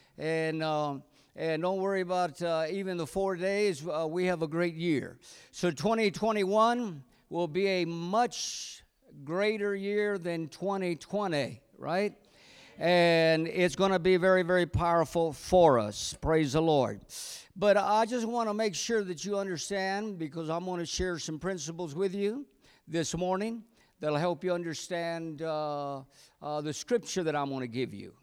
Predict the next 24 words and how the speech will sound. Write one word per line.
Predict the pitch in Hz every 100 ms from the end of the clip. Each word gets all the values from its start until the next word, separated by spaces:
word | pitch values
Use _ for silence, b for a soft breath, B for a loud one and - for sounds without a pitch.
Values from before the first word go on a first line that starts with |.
| _ _
So | 127
I'm | 143
gonna | 175
give | 180 185
you | 196
a |
scripture, | - - 214 151 202 196
then | 190
I, | 185 156
we're | 165
gonna | 165 175
be | 160 180
able |
to | 160
give | 170
you | 165 143
some | 139 127
principles | - 220 160 202 196 190 147 b b -
to | 165
be | 160 175
able | 165
to |
explain | 165 - - 180 156 139
that. | 113 101